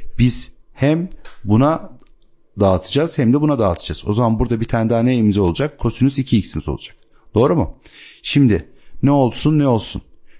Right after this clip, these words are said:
Şimdi şuradan maviye geçeyim. Şu cos iki x ile cos iki x birbirini götürsün. Şimdi devam edelim bakalım. Üst tarafta sinüs x var. Şuradaki sin iki x'e açmaya kalksak iki tane sinüs x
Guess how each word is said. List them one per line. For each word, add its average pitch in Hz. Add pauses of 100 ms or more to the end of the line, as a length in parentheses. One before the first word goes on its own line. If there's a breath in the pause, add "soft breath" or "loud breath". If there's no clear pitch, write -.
Şimdi 104
şuradan 120
maviye 117
geçeyim. 139
Şu -
cos 135
iki 143
x -
ile 95
cos 135
iki 127
x -
birbirini 135
götürsün. - (680 loud breath)
Şimdi 131
devam 131
edelim 82
bakalım. - (540 soft breath)
Üst -
tarafta 123
sinüs 123
x 151
var. - (460 loud breath)
Şuradaki 143
sin 131
iki 135
x'e 87 (320 soft breath)
açmaya 127
kalksak - (140)
iki 139
tane 113
sinüs - (220)
x -